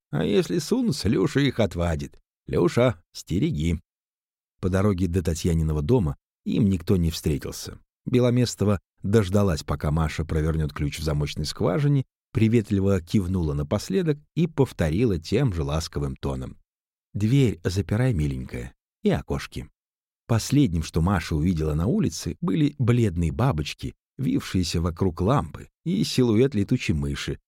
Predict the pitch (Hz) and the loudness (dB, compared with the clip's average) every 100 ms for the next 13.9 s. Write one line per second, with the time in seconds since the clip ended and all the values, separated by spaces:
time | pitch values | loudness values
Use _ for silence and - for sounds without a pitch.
0 | _ - 73 87 78 - 76 71 139 165 | _ -6 -2 -2 -2 -4 -4 0 0 0
1 | 147 135 - 95 80 71 85 82 85 87 | 0 0 0 0 0 -2 -2 -2 -4 -6
2 | 71 - - 78 143 135 _ _ - 190 | -6 -4 -2 0 0 -2 _ _ -2 2
3 | 135 - 87 101 90 101 - - 73 71 | 2 0 0 0 0 -2 -4 -8 -4 -4
4 | - 78 - 65 62 - - _ _ _ | -4 -8 -8 -8 -8 -10 -14 _ _ _
5 | _ _ _ _ _ _ _ _ _ _ | _ _ _ _ _ _ _ _ _ _
6 | _ _ _ _ _ _ _ _ 123 135 | _ _ _ _ _ _ _ _ 4 4
7 | 82 - _ _ _ _ _ _ _ _ | 2 -6 _ _ _ _ _ _ _ _
8 | _ _ _ - 127 127 113 117 113 110 | _ _ _ 0 0 2 2 2 2 2
9 | 101 92 - 92 87 98 87 76 87 95 | 2 0 0 0 2 2 2 2 2 2
10 | 165 160 139 131 127 104 131 160 123 98 | 0 -2 0 2 2 2 0 0 0 0
11 | 92 104 113 90 104 101 107 98 80 73 | 2 2 2 -2 -6 0 2 2 2 0
12 | 82 104 87 73 73 95 90 85 82 85 | 2 2 0 0 2 2 2 -2 0 -2
13 | - 76 80 71 71 67 64 95 165 | 0 0 0 0 -4 -4 0 2 0